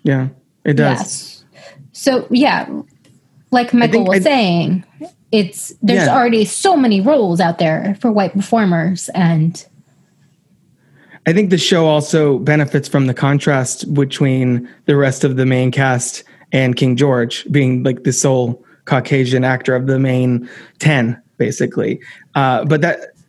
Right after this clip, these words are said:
Speaker 1: yeah, go ahead.
Speaker 2: Oh, and just, like, honestly, like, I have seen a lot of musicals in my time, but, like, I feel like this is, like,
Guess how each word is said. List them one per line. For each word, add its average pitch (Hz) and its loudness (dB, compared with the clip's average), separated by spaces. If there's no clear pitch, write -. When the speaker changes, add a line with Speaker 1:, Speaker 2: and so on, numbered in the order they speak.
Speaker 1:
yeah, 147 0
go 135 0
ahead. 139 -2
Speaker 2:
Oh, 294 4
and 277 0
just, 320 0
like, 320 2
honestly, 247 0
like, 208 -2
I 254 2
have 262 2
seen 240 2
a 214 4
lot 190 2
of 190 2
musicals 185 0
in 185 4
my 175 4
time, 175 2
but, 190 -2
like, 190 2
I 202 2
feel 220 0
like 214 -2
this 190 0
is, 190 0
like, 185 -2